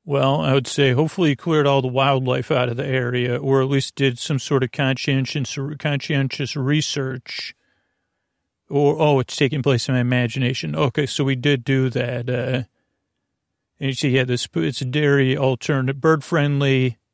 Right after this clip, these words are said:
turtle and bird friendly, and f-, there's no fish in there or anything else. Don't worry, we got all those bait. Okay, well, then I can relax. What are we gonna be doing?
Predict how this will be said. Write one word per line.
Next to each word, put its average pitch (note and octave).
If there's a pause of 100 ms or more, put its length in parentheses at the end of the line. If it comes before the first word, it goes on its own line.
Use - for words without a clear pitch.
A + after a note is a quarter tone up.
(140)
turtle D#3+
and C#3
bird C#3+
friendly, C3+
and B2+
f-, - (100)
there's C#3+
no D#3
fish -
in B2+
there B2+ (1300)
or C#3
anything C3+
else. A#2+
Don't D3+
worry, C3
we C3+
got C#3+
all C#3
those C3+
bait. C3
Okay, D3
well, D#3
then C3+
I C#3+
can C#3
relax. C3+
What D3+
are D3+
we C#3+
gonna C#3+
be C#3
doing? C#3